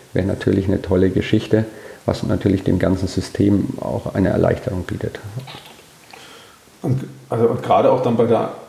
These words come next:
Speaker 2: deiner Überlegung, wie kann ich die therapieren, also du oder
Speaker 1: Ja.
Speaker 2: der Arzt, ne? Also da hätte ich jetzt auch angenommen, da gäbe es dann sowas, ein System, wo man dann eingeben kann, Kopfschmerzen,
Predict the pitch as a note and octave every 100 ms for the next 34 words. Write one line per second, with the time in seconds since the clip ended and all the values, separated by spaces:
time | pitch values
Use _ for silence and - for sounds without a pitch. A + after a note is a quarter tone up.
0 | - _ _ - A#2 C#3 B2+ A2+ G#2+ A#2
1 | C3 A2 A2 A#2+ A#2 A#2 A2+ A#2 A2+ -
2 | D3 C#3 - F#2+ F#2+ A#2 C#3+ C3 A2+ A2
3 | F#2 - A2 E3 A3+ - F#3 D3+ A#2 A#2
4 | G#2 - - - - - C#3+ C3 B2+ -
5 | C#3 D3+ D3+ D#3 D3+ A#2+ B2+ B2+ - D3+
6 | C3+ C#3+ D#3 - - - - - - -
7 | - - A#2 A2+ A2 - A2+ D#3 D3+ B2+
8 | C3 B2 A#2 A2+ - A#2 C3 C3 C3 B2+
9 | A#2 A#2+ A2+ B2 - C3 B2+ - C3 B2+